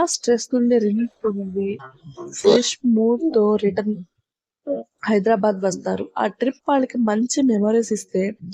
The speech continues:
అదే ట్రిప్ వాళ్ళ లైఫ్‌లో అనుకోని సంఘటనలు తెస్తుంది అని ఎవ్వరూ గెస్ చేయలేకపోతారు. చెన్నై వెళ్ళిన శౌర్య తను వెళ్ళాల్సిన ప్లేస్ రాగానే ఆటో దిగి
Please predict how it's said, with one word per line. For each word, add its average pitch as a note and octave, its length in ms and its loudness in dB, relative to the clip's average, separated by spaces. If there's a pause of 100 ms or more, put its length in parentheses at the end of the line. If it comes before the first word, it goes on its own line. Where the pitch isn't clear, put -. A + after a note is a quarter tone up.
(420)
అదే G#3 320 2 (140)
ట్రిప్ C#4+ 340 -4
వాళ్ళ A#3+ 260 4
లైఫ్‌లో A3+ 520 4
అనుకోని A3+ 580 0
సంఘటనలు A3 720 0
తెస్తుంది G#3 720 -2 (140)
అని G#3 200 -4 (120)
ఎవ్వరూ G#3 680 0
గెస్ G#3+ 260 0
చేయలేకపోతారు. G3+ 840 -4 (1500)
చెన్నై B3 420 0
వెళ్ళిన B3 340 4
శౌర్య A3+ 520 2
తను G#3+ 220 0
వెళ్ళాల్సిన A3 640 2
ప్లేస్ G#3+ 380 -2
రాగానే G#3+ 440 -2 (120)
ఆటో A3 400 0
దిగి F#3+ 360 -2